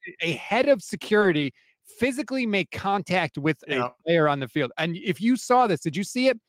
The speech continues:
Speaker 1: As that guy, whatever the hell his name was, Dom or whatever.
Speaker 2: Dom is what they were saying, which I, I did see one, one tweet out there where somebody was saying the, the broadcast
Speaker 1: Vish.
Speaker 2: team giving him a name and,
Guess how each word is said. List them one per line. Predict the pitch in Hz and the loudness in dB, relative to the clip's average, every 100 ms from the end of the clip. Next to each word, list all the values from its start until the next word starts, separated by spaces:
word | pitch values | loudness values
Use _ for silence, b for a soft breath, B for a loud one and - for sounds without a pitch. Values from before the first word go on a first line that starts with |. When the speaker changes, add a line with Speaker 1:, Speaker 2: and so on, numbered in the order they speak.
| _ _ _ _ - | _ _ _ _ -4
Speaker 1:
As | 202 226 254 208 | -2 2 2 2
that | 185 214 143 | 2 2 2
guy, | 202 196 175 | 2 4 2
whatever | 165 185 | 0 -2
the | 160 | 0
hell | 151 | 2
his | 147 120 | 0 -2
name | 135 131 | -6 -4
was, | 113 113 107 | -6 -8 -6
Dom | 117 139 160 175 | -4 0 0 0
or | 127 | -4
whatever. | 110 127 151 | -2 0 2
Speaker 2:
Dom | 139 143 139 | 4 2 2
is | 139 147 | -2 -2
what | 170 | 2
they | 196 | 2
were | 156 | 2
saying, | 139 160 B B | -2 -4 B B
which | 214 233 | 2 4
I, | 220 285 | 2 2
I | 202 | 0
did | 190 254 | 2 0
see | 226 233 | 0 0
one, | 196 202 190 _ _ _ _ _ | 2 0 -2 _ _ _ _ _
one | 160 170 202 202 | -4 0 0 -2
tweet | - 214 196 | -4 -2 2
out | 175 170 | 2 2
there | 165 156 | 0 0
where | 151 170 | -2 -6
somebody | - 180 180 170 | -8 -4 -2 0
was | 160 143 | -2 -2
saying | 175 165 156 135 _ _ _ _ _ _ | -2 -2 -6 -12 _ _ _ _ _ _
the, | 131 165 160 _ | -4 -4 -4 _
the | 156 | -6
broadcast | 151 170 220 208 208 180 160 - - - | 2 4 4 2 0 2 0 -4 -16 -4
Speaker 1:
Vish. | 175 202 | 0 2
Speaker 2:
team | 185 165 156 - _ _ 156 | 0 -2 -6 -14 _ _ -2
giving | 190 208 220 | 2 4 4
him | 190 196 | 2 2
a | 175 | 0
name | 165 180 185 170 160 | 0 0 0 -2 -4
and, | 151 151 | -6 -10